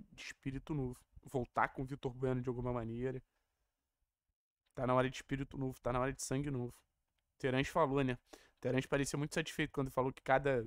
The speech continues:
jogo vai ser uma luta. Vai ser uma luta pra trazer esse Atlético de volta pra temporada. Porque parece um Atlético que tá dando a cara bater, assim.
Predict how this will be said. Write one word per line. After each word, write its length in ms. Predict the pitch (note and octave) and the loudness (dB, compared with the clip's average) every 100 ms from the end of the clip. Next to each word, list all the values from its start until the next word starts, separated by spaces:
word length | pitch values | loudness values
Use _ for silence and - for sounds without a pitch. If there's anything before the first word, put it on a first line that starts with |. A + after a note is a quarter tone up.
| - | -4
jogo 320 | B2 C3+ C3 | -2 0 2
vai 120 | C#3 | 0
ser 120 | C3 | 0
uma 140 | C#3 D#3 | 0 0
luta. 280 | C#3+ A#2+ - | 0 -6 -8
Vai 120 | B2+ | -8
ser 120 | A2+ | -6
uma 100 | B2+ | -2
luta 280 | D3+ C3 - | 0 -2 -6
pra 240 | - A2+ - _ - - _ | -6 -6 -6 _ -20 -20 _
trazer 280 | B2+ B2+ C3 | 4 4 4
esse 140 | C3 | 0
Atlético 460 | B2 B2 B2 - C3 | 2 2 2 0 -8
de 60 | |
volta 240 | C3 B2 A#2+ | -4 -2 -2
pra 160 | B2 | -4
temporada. 440 | A#2+ B2 C3+ A#2 A2 | -4 -2 -2 -2 -6
Porque 240 | - - | -10 -10
parece 360 | A2+ B2 B2 - | -2 0 0 0
um 40 | |
Atlético 540 | C3+ - B2+ C3+ - C#3+ | -2 2 2 2 -4 -12
que 120 | - | 2
tá 140 | D3 | 4
dando 200 | D#3 D#3 | 6 4
a 60 | D#3 | 0
cara 320 | - D#3 D3+ | 0 0 0
bater, 500 | - C#3+ D3 D#3 C#3 | 0 0 0 0 -2
assim. 260 | B2 - | -2 -8